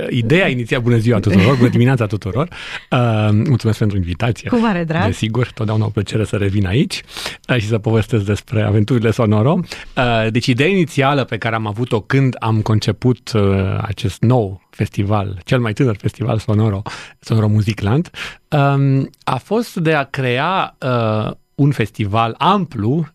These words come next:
Speaker 1: în, uh, în zonele care au fost, uh, predominate de cultura germană, zonele vorbitoare de limba germană.
Speaker 2: Mhm.
Speaker 1: Și, evident, ideea era să facem, uh, deci, în ju-, concerte în județul, uh, uh, Brașov, județul Mureș și județul Sibiu.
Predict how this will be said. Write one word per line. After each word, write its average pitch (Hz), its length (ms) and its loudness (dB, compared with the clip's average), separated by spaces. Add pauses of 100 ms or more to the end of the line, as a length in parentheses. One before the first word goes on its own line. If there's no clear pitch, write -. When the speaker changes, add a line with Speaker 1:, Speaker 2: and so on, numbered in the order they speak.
Speaker 1:
în, 127 360 2
uh, 110 460 0
în 107 180 2
zonele 107 920 0 (920)
care 113 160 -2
au 107 80 -2
fost, - 540 -4
uh, 104 260 2 (540)
predominate 120 600 0
de 98 80 0
cultura 104 340 -2
germană, 95 380 -2
zonele 117 200 2
vorbitoare 104 400 0
de 101 60 -2
limba 98 240 0
germană. 95 360 4
Speaker 2:
Mhm. 151 100 4 (380)
Speaker 1:
Și, - 420 -2
evident, 139 580 0
ideea 143 340 0
era 147 240 -2
să 135 140 -6
facem, 107 540 -4
uh, 98 300 -2
deci, 95 160 -4
în 110 120 0
ju-, 104 100 -2 (160)
concerte 107 400 -2
în 104 60 -10
județul, 95 600 -8
uh, 90 360 -4 (300)
uh, 101 60 -2
Brașov, 175 540 -2
județul 113 460 -2
Mureș 143 280 2
și 156 80 -2
județul 180 220 0
Sibiu. 131 460 -2